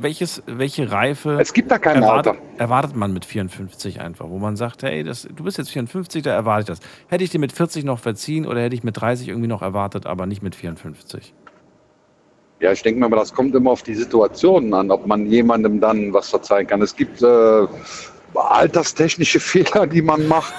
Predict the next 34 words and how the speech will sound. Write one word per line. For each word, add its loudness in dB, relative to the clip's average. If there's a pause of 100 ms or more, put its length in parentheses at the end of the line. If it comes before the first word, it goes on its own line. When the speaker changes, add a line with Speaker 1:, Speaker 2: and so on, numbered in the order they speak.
(340)
Speaker 1:
<laughs> -2
Speaker 2:
Oder 6
es 2
gibt 2
halt, 4
äh, 8
jugendliche 4
Fehler, 6
wo 4
man 4
sagt, 4
ja, 6
okay, 4 (640)
ähm, 4
den 4
Fehler 4
habe 4
ich 0
in 2
meiner 4
Jugendzeit 4
auch 4
gemacht 2
und 4
den 2
machst 0
du 6
halt 2
etwas 2
später, 4
das 2
ist -6
vollkommen 2
okay. 2